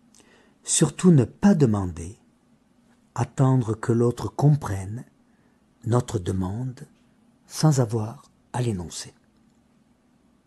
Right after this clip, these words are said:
C'est un autosaboteur puissant qui nous plonge dans l'autoprivation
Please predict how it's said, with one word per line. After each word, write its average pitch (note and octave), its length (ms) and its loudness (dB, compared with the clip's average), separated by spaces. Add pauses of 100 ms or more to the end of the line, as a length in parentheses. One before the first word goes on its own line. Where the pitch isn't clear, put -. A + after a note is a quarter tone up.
(760)
C'est D#3+ 260 4
un F3+ 100 10
autosaboteur D3 920 2
puissant F3 480 0
qui E3+ 140 -2
nous C3 120 6
plonge C#3+ 380 2
dans A2+ 120 -2
l'autoprivation B2 1040 -2